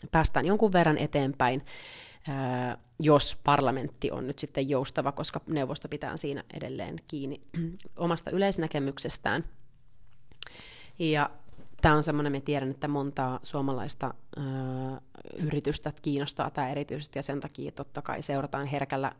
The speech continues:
herkällä korvalla ja, ja, ö, laittakaa vaan viestiä, jos teillä on siihen toimeenpanoon tai tuohon trilogian etenemiseen jotain erityisiä kysymyksiä, niin voitte olla varmoja, että seuraamme sitä, sitä edelleen tiiviisti. Ja,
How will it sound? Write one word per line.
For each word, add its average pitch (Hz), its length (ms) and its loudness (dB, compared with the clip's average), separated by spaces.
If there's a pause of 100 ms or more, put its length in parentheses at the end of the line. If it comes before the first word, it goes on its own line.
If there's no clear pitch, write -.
(140)
herkällä 180 320 0
korvalla 147 500 2
ja, 127 260 -6
ja, 135 220 -6 (600)
ö, - 40 -14 (120)
laittakaa 147 600 -2
vaan 131 180 0
viestiä, 135 460 -4
jos - 200 -8
teillä 135 220 -6
on 139 160 -4
siihen 160 360 -6 (560)
toimeenpanoon 147 720 -6 (280)
tai 139 140 -8
tuohon 143 180 -8
trilogian 147 400 -6
etenemiseen 147 540 -6
jotain 147 260 -6
erityisiä 151 580 -6 (220)
kysymyksiä, - 640 -6
niin 139 280 -6 (880)
voitte 143 280 -4
olla 143 160 -2
varmoja, 143 420 -2
että 165 160 -8
seuraamme 160 460 -4
sitä, 156 280 -8 (200)
sitä 147 260 -6
edelleen 147 420 -6
tiiviisti. 165 640 -6 (1200)
Ja, 160 200 2